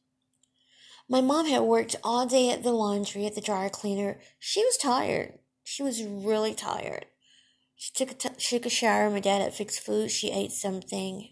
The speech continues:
I went back to her room. I said,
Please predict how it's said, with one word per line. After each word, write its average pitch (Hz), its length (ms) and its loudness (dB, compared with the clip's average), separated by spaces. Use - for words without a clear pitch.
I 226 140 6
went 233 260 4
back 226 260 4
to - 140 2
her 220 200 2
room. 226 360 2
I 214 100 0
said, 214 580 4